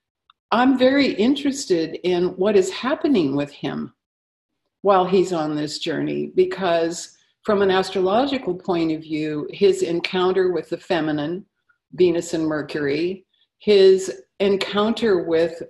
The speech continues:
with, um, breaking through the fourth wall and, and breaking through to a different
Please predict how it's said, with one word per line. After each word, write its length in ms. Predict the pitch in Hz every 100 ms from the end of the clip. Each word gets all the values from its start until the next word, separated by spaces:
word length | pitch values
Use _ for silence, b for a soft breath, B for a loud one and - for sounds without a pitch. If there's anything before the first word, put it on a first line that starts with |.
| _ -
with, 400 | 170 165 165 - _ -
um, 440 | 160 151 160 165 - 151
breaking 420 | 208 202 220 180
through 180 | 208 190
the 120 | 165
fourth 420 | - 190 196 190
wall 380 | 180 202 208 160
and, 240 | 160 147 -
and 260 | 160 156 147 B B B
breaking 400 | 202 208 202 190
through 260 | - 202
to 200 | 196 196
a 80 | 156
different 580 | 147 214 226 - 156